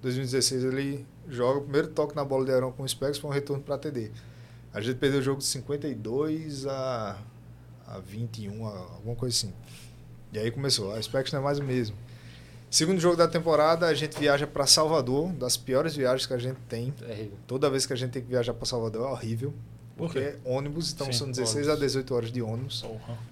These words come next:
Speaker 1: Você
Speaker 2: Exato.
Speaker 1: com quarenta e cinco marmanjos, jogador de futebol <laughs> americano dentro do ônibus, durante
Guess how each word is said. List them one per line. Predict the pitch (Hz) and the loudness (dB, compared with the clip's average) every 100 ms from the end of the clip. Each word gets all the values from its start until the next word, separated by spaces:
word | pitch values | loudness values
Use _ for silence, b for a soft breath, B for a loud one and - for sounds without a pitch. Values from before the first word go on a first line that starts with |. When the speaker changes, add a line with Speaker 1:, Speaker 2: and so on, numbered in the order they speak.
| 123 | 4
Speaker 1:
Você | 123 139 | 6 6
Speaker 2:
Exato. | 127 | 6
Speaker 1:
com | |
quarenta | 131 131 151 151 | 6 6 6 2
e | |
cinco | 165 147 | 2 2
marmanjos, | 156 139 120 123 123 - - 120 | 2 2 0 0 -2 -6 -12 -2
jogador | 120 117 123 | 0 2 0
de | 117 | -2
futebol | - 160 | 4 4
<laughs> | 143 | 6
americano | 170 135 - 147 143 | 4 4 6 6 6
dentro | 135 135 | 4 4
do | 131 | 0
ônibus, | 117 120 120 - B B B B - | 0 -2 -6 -10 B B B B 0
durante | 127 127 135 139 143 147 147 | 2 4 4 2 2 2 0